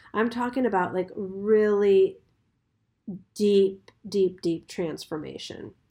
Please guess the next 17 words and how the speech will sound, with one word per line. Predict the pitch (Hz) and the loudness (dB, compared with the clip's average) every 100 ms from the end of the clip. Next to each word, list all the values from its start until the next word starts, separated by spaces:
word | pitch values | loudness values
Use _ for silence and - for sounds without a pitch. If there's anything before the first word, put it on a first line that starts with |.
| - | -12
You | 196 | -6
know, | 170 165 175 - | -4 -4 -6 -4
get | 208 220 240 | -2 -2 2
yourself | 220 214 185 170 - | 0 0 -4 -4 -6
the | |
transformation | 190 - 170 156 - 160 151 151 156 165 156 156 - | -12 -8 -8 -8 -8 -8 -4 -6 -6 -8 -8 -8 -10
of | 165 147 160 175 _ _ _ _ _ _ | -10 -8 -8 -12 _ _ _ _ _ _
you | - 185 | -4 -2
know, | 170 - | -2 -6
an | 196 | -4
incredible | 185 190 190 - - 233 220 214 196 190 175 - | 0 -2 -4 -18 -14 -2 0 2 0 0 0 -2
event | 180 165 185 175 175 - | -6 -4 -4 -2 -4 -6
or | 208 170 | -6 -4
retreat | 170 175 - - 196 185 175 - | -4 -8 -12 -2 0 0 -2 -6
or | 180 | -6
mentor, | 180 175 180 180 - 165 | -2 -2 -2 -6 -6 -6
like, | 165 185 | -6 -8